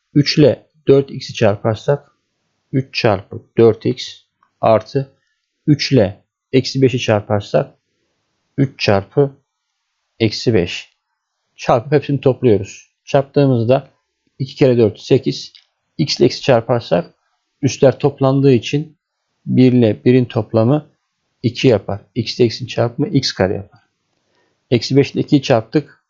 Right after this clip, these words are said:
Eksi on. Bir de x var. Eksi on x. Dört ile üçü çarptık. Üç kere dört, on iki. On iki x. Üç ile eksi beşi çarptık.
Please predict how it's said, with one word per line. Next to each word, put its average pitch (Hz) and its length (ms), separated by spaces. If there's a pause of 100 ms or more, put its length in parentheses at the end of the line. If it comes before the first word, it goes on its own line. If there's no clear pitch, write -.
(360)
Eksi - 320
on. 113 320 (640)
Bir 127 80
de 131 80
x - 200
var. 139 220
Eksi - 280
on 104 100
x. - 300 (1400)
Dört 139 200
ile - 80
üçü 139 120
çarptık. 123 500 (400)
Üç - 140
kere 123 240
dört, 147 280
on 120 100
iki. 110 340
On 117 120
iki 120 240
x. - 260 (1700)
Üç - 180
ile 139 100
eksi 131 200
beşi 127 160
çarptık. - 540